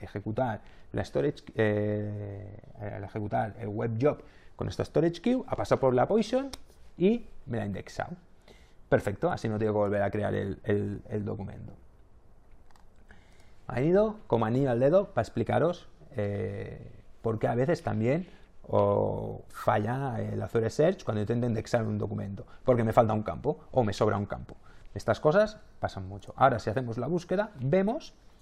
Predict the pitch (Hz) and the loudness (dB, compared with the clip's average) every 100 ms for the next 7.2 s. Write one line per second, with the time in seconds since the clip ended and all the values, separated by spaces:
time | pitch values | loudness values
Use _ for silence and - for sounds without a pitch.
0 | - - - - - - - 170 220 120 | -20 -20 -20 -20 -18 -10 0 2 4 4
1 | 101 95 - - 240 - - - - - | 2 -4 -6 -6 -6 -8 -20 -20 -20 -20
2 | - - - - - - - - 117 147 | -20 -20 -20 -20 -20 -20 -18 0 4 6
3 | 175 165 185 139 127 139 156 147 143 131 | 6 8 6 4 2 4 2 4 4 6
4 | 120 113 107 123 110 110 110 131 135 127 | 4 2 0 2 4 4 2 0 2 4
5 | 117 117 110 113 110 107 104 104 104 104 | 4 4 2 2 2 2 0 0 -2 -4
6 | 101 - - 123 117 127 131 113 120 107 | -6 -10 -4 -2 2 2 2 2 0 0
7 | 107 | -2